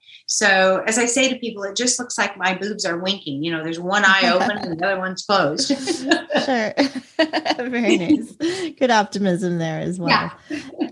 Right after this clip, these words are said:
Speaker 2: And so you were speaking about the chemotherapy, and tell me a little bit about that. Do you re-, recall the types of chemo drugs that you were on?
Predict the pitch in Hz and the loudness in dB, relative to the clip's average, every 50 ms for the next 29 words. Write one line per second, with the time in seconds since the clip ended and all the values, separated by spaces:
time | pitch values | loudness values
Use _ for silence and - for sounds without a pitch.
0 | - - 320 339 320 - 349 320 320 294 - - - 285 302 294 311 311 - - | 0 0 2 2 4 4 4 6 6 4 2 2 2 2 4 4 4 2 2 2
1 | 359 349 349 359 339 - 311 269 240 - - 247 254 - - 285 262 247 247 226 | 0 2 2 2 2 4 4 4 4 2 0 -2 0 2 2 4 4 4 4 4
2 | 240 214 208 208 208 208 - - - - - - - - 196 196 196 190 190 190 | 4 4 4 4 2 2 -2 -4 -6 -6 -8 -8 -2 0 2 4 4 4 4 2
3 | 190 185 - - _ _ - - - 277 320 370 359 330 302 277 277 294 285 285 | 0 0 -4 -8 _ _ -6 -2 0 2 2 4 4 4 4 4 4 4 4 4
4 | - 240 254 240 - - 233 214 196 - 214 214 214 214 214 214 _ - 214 214 | 2 2 2 2 4 4 2 2 2 2 2 2 2 0 -2 -4 _ -2 -2 0
5 | 208 202 - 202 226 214 - - 208 202 202 208 208 202 208 226 202 190 190 170 | -2 -2 -4 -4 -4 -2 0 2 2 4 4 4 2 2 2 2 2 2 2 0
6 | - - 226 202 202 - - 214 202 196 202 202 - - 208 196 196 190 - 196 | 0 0 0 0 0 2 2 4 4 4 2 -2 -4 0 2 2 2 2 2 2
7 | 196 196 208 208 202 190 180 180 175 170 170 175 170 151 160 180 190 208 254 294 | 0 0 0 0 0 0 2 2 0 2 0 0 0 0 -2 -2 -2 -2 -2 -4
8 | 311 | -8